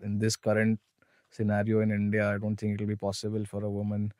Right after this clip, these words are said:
to do it. So I was aware of my privilege, but at the same time, this world itself is a masculine world.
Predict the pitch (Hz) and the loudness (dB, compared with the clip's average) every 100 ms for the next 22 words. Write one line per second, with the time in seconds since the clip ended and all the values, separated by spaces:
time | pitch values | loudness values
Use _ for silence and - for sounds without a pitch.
0 | _ _ _ 113 104 104 101 139 107 135 | _ _ _ -8 -2 -2 -2 -2 0 2
1 | 127 - 147 143 131 151 156 151 147 135 | 0 0 2 4 4 4 4 2 2 4
2 | 135 135 135 127 127 120 117 _ _ - | 4 4 4 4 4 2 0 _ _ -6
3 | 139 143 151 151 156 151 143 123 131 156 | 0 4 4 6 6 4 4 6 6 6
4 | 156 - 160 147 147 135 110 - 131 123 | 4 4 4 6 6 4 2 -2 -2 0
5 | 117 98 92 | 0 -2 -4